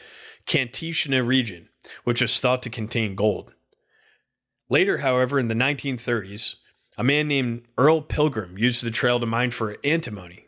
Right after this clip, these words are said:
the main mineral extracted for nearly all of the trail's commercial use. There was one main drawback, however. The trail was only accessible in the winter when certain parts were frozen and the miners could get their equipment across.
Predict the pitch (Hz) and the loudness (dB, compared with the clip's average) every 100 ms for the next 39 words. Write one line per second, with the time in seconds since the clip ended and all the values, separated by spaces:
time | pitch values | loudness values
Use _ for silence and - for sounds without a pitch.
0 | _ - 117 139 147 143 143 131 117 107 | _ 0 2 4 2 2 2 2 2 0
1 | - 123 120 110 - 113 120 113 107 - | 0 0 -2 -6 -4 0 2 4 2 2
2 | 135 160 175 139 123 135 123 - 123 117 | 4 6 4 2 -2 0 0 0 0 0
3 | 117 107 98 113 - - - _ - - | 2 -2 0 -2 -2 -6 -10 _ -20 -20
4 | _ - - - 139 151 127 165 220 185 | _ -20 -20 0 4 4 4 4 4 4
5 | 160 131 127 113 98 - 101 90 - _ | 2 4 2 2 -4 -4 -4 -4 -12 _
6 | - - _ - 131 - 156 190 180 160 | -20 -20 _ -2 0 4 4 6 4 4
7 | 160 170 127 - 160 160 135 127 123 110 | 2 2 0 2 2 2 0 0 2 2
8 | 104 131 98 90 - - - - 127 120 | 4 2 2 -8 -16 -20 -20 0 2 4
9 | - 156 131 - 131 - 117 - 127 131 | 2 2 -2 0 0 0 -6 0 2 4
10 | 113 110 107 107 117 113 - 110 113 117 | 2 0 2 2 0 -2 -6 -6 -4 -4
11 | 113 104 120 117 98 - - - - | -4 -6 -6 -8 -10 -16 -16 -12 -12